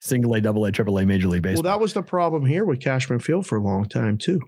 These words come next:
Speaker 1: Yeah.
Speaker 2: It was somebody's triple A stop. It was, you know, between being the Padres, then the
Speaker 1: Cool.
Speaker 2: Mets, and then the A's.
Speaker 1: And the ballpark
Speaker 2: Eh,
Speaker 1: was
Speaker 2: you, how could you come here and play there? Like, it just was like, so, so they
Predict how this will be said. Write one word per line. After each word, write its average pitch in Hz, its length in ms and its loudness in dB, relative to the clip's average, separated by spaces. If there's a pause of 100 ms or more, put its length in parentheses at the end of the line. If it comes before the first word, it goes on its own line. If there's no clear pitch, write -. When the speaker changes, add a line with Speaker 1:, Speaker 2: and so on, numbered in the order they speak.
Speaker 1:
Yeah. 85 260 0
Speaker 2:
It - 40 2
was - 240 -2
somebody's 123 520 0
triple 127 460 -2
A 120 100 0
stop. 123 560 -2
It 101 100 -4
was, - 300 -6
you - 120 -2
know, 95 160 -2
between 98 420 -2
being 98 180 -2
the 90 80 -2
Padres, 110 600 -2
then 92 140 -2
the 92 60 -2
Speaker 1:
Cool. 78 100 0
Speaker 2:
Mets, 117 320 -2
and 95 80 -2
then 101 140 -2
the 104 180 -6
A's. 151 520 -2 (1300)
Speaker 1:
And - 80 -2
the 65 40 -2
ballpark 85 500 0
Speaker 2:
Eh, - 40 -2
Speaker 1:
was - 320 -4 (300)
Speaker 2:
you, 190 680 -2
how 160 340 0
could 147 220 -2
you 160 80 0
come 160 240 0
here 156 160 2
and 139 100 0
play 226 260 0
there? - 220 -4
Like, 117 220 -2
it 135 80 2
just 131 260 -2
was 123 220 -2
like, 120 260 -2
so, 113 260 0
so 113 340 -2
they 113 320 0